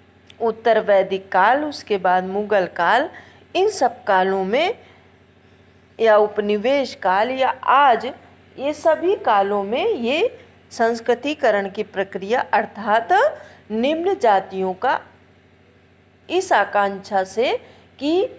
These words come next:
उनका भी समाज में ऊंचा स्थान हो जाएगा, अपने से उच्च जातियों की जीवन शैली का अनुसरण करते हैं,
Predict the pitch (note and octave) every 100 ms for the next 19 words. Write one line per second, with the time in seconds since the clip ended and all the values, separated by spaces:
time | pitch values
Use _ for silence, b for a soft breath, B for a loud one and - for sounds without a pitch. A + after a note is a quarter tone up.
0 | - _ G#3 G#3 A#3 A#3+ D4 E4 D4 C4+
1 | A#3+ G#3+ G#3 G3 G3+ G3+ F#3+ G3+ F#3+ F#3
2 | - F#3 F#3 F#3 F#3 F#3+ A3+ E4 - G3+
3 | G3+ G3 F#3+ F#3+ A#3+ - G3+ F#3+ F3+ F3+
4 | F3+ F#3 F3+ D4 A3 F#3+ F3+ F3 F3 E3
5 | D#3+ F3 F3 C4 B4 B B B - G#3+
6 | G3+ G3 F#3 F#3 F#3+ E3+ - - E3+ D#3